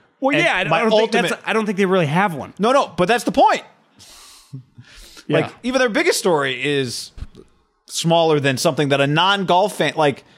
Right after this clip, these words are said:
Speaker 2: Bryson and Brooks have cut through golf to something else. Especially Bry-, wait, I don't,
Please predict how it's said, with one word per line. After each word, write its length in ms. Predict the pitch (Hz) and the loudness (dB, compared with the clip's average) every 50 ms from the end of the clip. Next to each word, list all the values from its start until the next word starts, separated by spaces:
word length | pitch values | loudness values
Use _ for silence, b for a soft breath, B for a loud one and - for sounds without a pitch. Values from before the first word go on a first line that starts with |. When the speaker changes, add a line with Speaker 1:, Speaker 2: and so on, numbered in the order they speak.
| b b b b | b b b b
Speaker 2:
Bryson 360 | 165 180 214 247 - 226 185 | 0 2 2 2 2 0 0
and 100 | 165 147 | 2 2
Brooks 260 | 139 170 175 160 - | 2 2 2 2 0
have 180 | 135 120 - - | -4 -6 -6 -4
cut 260 | - 156 143 - - | -4 -4 -4 -4 -4
through 380 | - 139 139 147 135 127 120 104 | -2 0 2 4 4 4 2 2
golf 480 | 104 123 120 120 113 - - - - - _ _ - | 0 0 2 0 0 -2 -8 -14 -20 -20 _ _ -4
to 140 | - 135 117 | -2 -2 -2
something 360 | - 135 127 117 101 98 92 | 0 0 0 0 -2 -4 -4
else. 360 | 98 87 73 - - - - _ _ _ _ _ _ _ _ _ _ - | -4 -6 -6 -8 -12 -18 -20 _ _ _ _ _ _ _ _ _ _ -8
Especially 380 | - - 220 202 - 185 151 | -2 -2 0 0 0 -2 -2
Bry-, 240 | 107 120 110 104 - - - | -2 -4 -8 -10 -10 -10 -6
wait, 220 | 147 156 151 - | -2 -2 -2 -2
I 100 | 156 147 | -2 -2
don't, 220 | 156 156 135 - | -2 -2 -4 -6